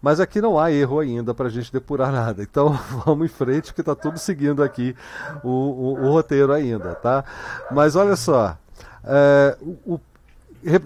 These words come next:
entenderam o que aconteceu? A primeira linha que foi mandada pra saída padrão, né? É, é, o read foi, leu. E isso porque o read, ele vai entender a quebra de linha como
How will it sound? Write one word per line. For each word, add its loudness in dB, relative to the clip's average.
entenderam 2
o -4
que -2
aconteceu? -4
A -6
primeira 0
linha -2
que -12
foi -6
mandada 0
pra -4
saída -6
padrão, -4
né? -4
É, -2
é, -8
o -4
read -4
foi, -8
leu. -4
E -2
isso -2
porque -6
o -2
read, -4
ele -2
vai -2
entender -2
a -2
quebra -4
de -8
linha -6
como -8